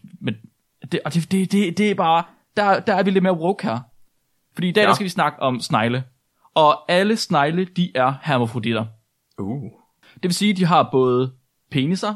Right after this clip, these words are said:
Speaker 1: altså mandlige kønsorganer, og kvindelige kønsorganer.
Speaker 2: Mm.
Speaker 1: Det betyder også, at de faktisk kan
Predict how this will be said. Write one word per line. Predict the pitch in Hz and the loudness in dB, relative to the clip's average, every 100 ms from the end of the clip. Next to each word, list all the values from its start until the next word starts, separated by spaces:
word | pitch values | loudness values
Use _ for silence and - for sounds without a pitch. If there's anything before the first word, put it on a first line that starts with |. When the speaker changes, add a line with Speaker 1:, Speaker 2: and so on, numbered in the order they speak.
| 220 | -8
Speaker 1:
altså | - 117 | -10 -2
mandlige | 139 202 220 | 2 2 0
kønsorganer, | 156 196 170 160 156 120 - - | -2 -4 -2 -4 -4 -4 -4 2
og | 143 151 156 _ _ - | 2 2 -2 _ _ -12
kvindelige | - 156 151 120 | -4 0 0 -2
kønsorganer. | - 107 - 80 82 - _ _ _ - | -4 -10 -10 -14 -16 -18 _ _ _ -12
Speaker 2:
Mm. | 101 107 147 104 85 - _ | -10 -8 -10 -14 -18 -20 _
Speaker 1:
Det | 214 | -6
betyder | 202 254 202 | -4 -2 0
også, | 135 165 - | 2 0 -2
at | 143 | -6
de | 151 139 | -6 -2
faktisk | 151 151 | -2 -4
kan | - | -8